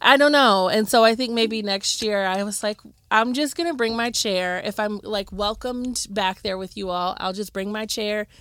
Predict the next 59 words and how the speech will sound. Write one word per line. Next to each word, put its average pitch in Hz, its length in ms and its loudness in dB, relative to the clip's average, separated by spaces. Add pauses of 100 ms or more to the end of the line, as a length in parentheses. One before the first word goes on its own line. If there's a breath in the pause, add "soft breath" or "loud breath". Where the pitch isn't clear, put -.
(180 soft breath)
sit - 340 0
out 208 220 4
in 214 120 0
a 214 60 -2
little 214 220 0
grassy 190 420 -2
spot 208 320 -4
and 196 120 -6
drink 185 220 -6
my 208 120 -4
drink. 190 480 -6
And 196 160 -4
then 185 100 -6
occasionally 196 520 -4
if 190 120 -10
you 202 100 -8
wanna 190 200 -6
pull 196 180 -6
me 196 140 -6
on 185 120 -6
stage 196 380 -4
to 196 60 -6
say 185 240 -4
hey, 190 440 -4 (300 loud breath)
then 214 140 2
I'll 202 120 0
come 196 220 -6
on 190 120 -2
stage 185 320 -4
and 185 120 -8
say 175 180 -4
hey." 170 260 -4 (320 loud breath)
I 233 140 6
wanna 269 300 2
say, 302 160 -2
though, 226 160 0
there 202 140 -2
was 202 120 -2
some 214 220 -2
stuff 190 300 -4
that 180 120 -6
I 175 80 -2
did 175 280 -8
love. 165 300 -6 (420 loud breath)
This 220 200 4
was 226 140 -2
a 220 60 0
first 180 340 -4
for 180 140 -8
me, 165 120 -6
so 170 140 -6
I 170 60 -4
never 185 240 -6
got 180 140 -4
to 180 60 -12
be 180 140 -6
on 165 160 -8
sta-, - 300 -6
on, 180 180 -6